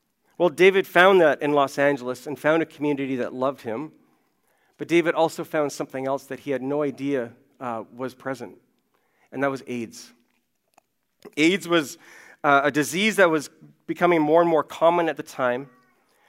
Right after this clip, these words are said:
But aids was known in the culture back then as the quote-unquote bad person disease because it predominantly affected gay men, drug users, and prostitutes.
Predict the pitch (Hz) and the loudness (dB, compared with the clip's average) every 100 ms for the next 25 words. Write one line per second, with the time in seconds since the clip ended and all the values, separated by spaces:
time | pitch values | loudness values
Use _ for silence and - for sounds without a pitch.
0 | _ - 185 175 240 208 190 165 190 226 | _ 0 4 4 4 0 -6 0 4 6
1 | 254 226 208 - 220 240 - 180 151 147 | 6 4 0 -2 0 0 0 -4 -4 -2
2 | 156 147 - 139 127 135 151 _ - - | 2 2 2 -2 -2 -2 -8 _ -18 2
3 | 165 156 156 117 _ _ 180 190 185 180 | 4 4 -2 -12 _ _ -2 2 2 2
4 | 175 135 165 175 170 - 147 - 131 120 | -4 0 4 4 2 -6 -8 -6 -10 -10
5 | 120 120 110 101 - _ _ _ _ _ | -12 -10 -12 -12 -20 _ _ _ _ _
6 | _ - 175 180 180 160 156 185 202 190 | _ -2 2 2 2 0 6 6 6 2
7 | 170 156 - 170 156 139 113 139 156 180 | 2 -2 0 -2 -2 -8 -8 -4 -2 2
8 | 143 139 143 _ _ _ _ _ _ 127 | 2 0 -6 _ _ _ _ _ _ -8
9 | 131 160 143 143 147 135 143 - - _ | 2 4 2 -4 -6 -6 -12 -14 -20 _
10 | 135 123 131 135 - 120 - 110 - - | -10 -6 -2 -2 -4 -18 -18 -18 -20 -20